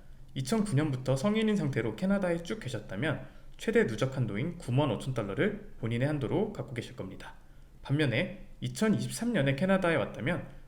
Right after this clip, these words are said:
이천이십삼 년의 한도인 육천오백 달러와 이천이십사 년의 한도인 칠천 달러를 합친 만 삼천오백 달러가 본인의 한도가 될 것입니다.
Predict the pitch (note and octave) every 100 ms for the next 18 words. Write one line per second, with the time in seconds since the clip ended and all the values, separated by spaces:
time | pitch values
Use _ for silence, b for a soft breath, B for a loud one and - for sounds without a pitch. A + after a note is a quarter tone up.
0 | - B2 B2+ G3+ A2+ C3 - G#3+ G#3 F3+
1 | F3 F#3 C3 A#2 F#3+ G3+ - - C3+ B2
2 | - F#2+ F#2 B2 - - - B2 - E3+
3 | A2 - - E3+ D#3+ C#3+ B2 G#2 D#3 G3+
4 | A#3 A3+ A3 G3 D3 C#3 C3 - B2 -
5 | B B - G#2+ B2+ F3 F3+ G3 A#2 A2
6 | A2 G2+ G#2 G3+ - - G#2 G2+ C#3+ G3+
7 | G3+ F#3+ - D3 F#3+ - G#2 - - -
8 | -